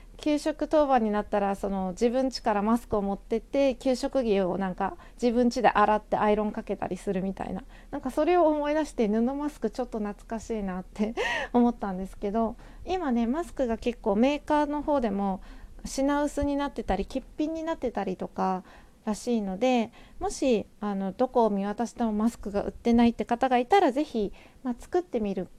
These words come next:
のをおすすめします。で、最悪、最悪作れなくても、あの、マフラーとかでもう、あの、鼻から口まで覆っちゃえばいいと思います。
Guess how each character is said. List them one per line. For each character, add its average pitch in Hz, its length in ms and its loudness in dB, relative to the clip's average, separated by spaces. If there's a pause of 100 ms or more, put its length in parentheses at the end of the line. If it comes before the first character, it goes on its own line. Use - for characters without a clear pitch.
の 196 180 2
を - 100 -4
お 202 80 0
す 220 140 -4
す 202 180 -2
め 185 220 0
し 208 140 -4
ま 196 160 2
す。 - 200 -6 (120)
で、 269 220 0 (240)
最 392 180 2 (140)
悪、 480 300 0
最 381 360 4
悪 403 220 0
作 - 240 -2
れ 359 140 0
な 339 140 -8
く - 120 -14
て 233 100 -2
も、 233 360 2 (420)
あ 233 120 0
の、 214 100 2
マ 277 140 4
フ 453 200 2
ラ 240 160 4
ー - 40 -10
と 220 100 -4
か 190 160 -4
で 214 320 0 (340)
も 247 460 2
う、 - 20 -10
あ 226 80 -4
の、 220 240 0
鼻 294 360 2
か 277 180 4
ら 220 140 2
口 - 260 -10
ま 254 120 0
で 185 100 2
覆 269 280 4
っ 339 100 0
ち - 120 -4
ゃ 370 60 4
え 370 40 2
ば 254 140 0
い 202 80 -2
い - 20 -6
と 208 140 -6
思 185 200 -4
い 180 100 -6
ま 190 200 -6
す。 - 220 -8